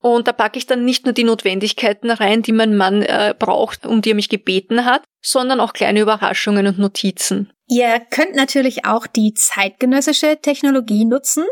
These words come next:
Speaker 2: experimentiert mit verschiedenen Apps, da gibt's inzwischen verschiedene oder Gadgets, die Langstreckenbeziehungen unterstützen. Ihr könnt Plattformen wie Zoom, Skype oder FaceTime verwenden, um regelmäßig Videoanrufe zu tätigen. Die kosten dann nicht mal was.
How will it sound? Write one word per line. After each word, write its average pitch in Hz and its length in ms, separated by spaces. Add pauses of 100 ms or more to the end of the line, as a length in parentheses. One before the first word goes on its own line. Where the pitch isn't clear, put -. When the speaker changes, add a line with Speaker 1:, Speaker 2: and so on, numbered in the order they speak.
(120)
Speaker 2:
experimentiert 220 720
mit 220 120
verschiedenen 214 460
Apps, - 300
da 233 100
gibt's 247 160
inzwischen 220 360
verschiedene 277 680
oder 208 260
Gadgets, 254 680
die 262 120
Langstreckenbeziehungen 226 1120
unterstützen. 214 800 (200)
Ihr 233 140
könnt 226 300
Plattformen 240 600
wie 214 140
Zoom, 330 680
Skype 269 640
oder 196 180
FaceTime 233 540
verwenden, 220 500
um 214 160
regelmäßig 214 680
Videoanrufe 240 720
zu 226 160
tätigen. 226 480
Die 214 160
kosten - 460
dann 240 160
nicht 247 160
mal 233 180
was. 220 460